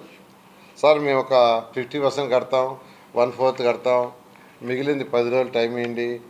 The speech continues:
టెన్ డేస్" చేయమంటే వీళ్ళు ఇచ్చారు. ఎనభై ఒక్క కనెక్షన్స్లో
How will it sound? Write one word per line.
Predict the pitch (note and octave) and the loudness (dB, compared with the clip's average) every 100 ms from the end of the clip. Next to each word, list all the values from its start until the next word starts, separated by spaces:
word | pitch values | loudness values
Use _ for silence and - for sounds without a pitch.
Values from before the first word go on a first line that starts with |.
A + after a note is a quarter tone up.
| - - - | -20 -14 -4
టెన్ | A#2+ B2 | -2 0
డేస్" | B2+ - | -2 -2
చేయమంటే | A#2+ B2+ C#3 | -6 -4 -6
వీళ్ళు | A2+ | -6
ఇచ్చారు. | - E3 A2+ - - - - - - - - | 0 2 2 0 -20 -20 -20 -20 -20 -20 -6
ఎనభై | A2+ C#3 D3+ D3+ | 0 4 6 4
ఒక్క | D3 | 2
కనెక్షన్స్లో | C#3+ C3+ C3 - C3 - D3 C3+ A2 B2 | -2 0 -2 -4 -8 -6 0 2 2 -2